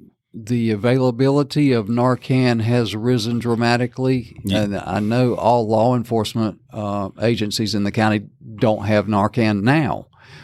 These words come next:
Speaker 1: Uh, and of course, many bystanders would not have had Narcan perhaps in two thousand nineteen. Those numbers have gone up, have they not?
Speaker 2: Yeah. Yes, they have.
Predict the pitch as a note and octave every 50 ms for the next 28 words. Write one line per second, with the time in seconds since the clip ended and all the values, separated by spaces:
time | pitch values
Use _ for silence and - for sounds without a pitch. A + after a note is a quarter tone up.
0 | - - - G2 G2+ G2+ G2+ F#2+ F#2+ F#2+ F#2 F2 F2+ - _ _ _ - - G2
1 | G2 G2 G2 F#2 - - - A#2+ A#2 A2 - A#2+ A#2+ B2 B2 A#2 G#2 A2 A2 G#2
2 | C#3 E3 D#3+ - - - G#2 E2 E2 F2 E2+ E2 - - - - _ _ _ -
3 | - A#2 B2 A2 G2+ A2+ G2+ G2 G2 F2+ A2 A2 G2 F#2 G#2 G#2+ G2+ G2 F#2+ -
4 | A2+ A2 G2+ G2 F#2+ - - _ _ _ _ _ _ _ - G#2 F#2 F#2 G#2+ G2+
5 | F2+ - - - - - - _ _ _ - B2 G#2 F#2 F#2 F#2 _ _ _ -
6 | - C3 G#2+ - G#2+ G2+ G2+ F#2+ G#2 G2 G2+ G2 G2 G2 F#2 - - G#2 G#2+ G#2
7 | G#2+ A2+ - _ - - - - - - - - - - _ _ _ _ _ _
8 | _ - B2 C3 C3+ B2 D3 C#3+ C3+ C3 B2 - B2 G2 G2+ A#2 A2 A2 G#2+ G#2+
9 | G2+ - - G#2 G2+ G2+ G#2 G2 G2 G2+ G2 A2 A#2 G#2 - G2+ G2 G#2+ A#2 A#2
10 | G#2 F2+ - _ _ _ - A2 G#2+ A2 G#2 - - G2+ F2+ E2+ G#2+ G#2+ G#2+ G2+
11 | F2+ E2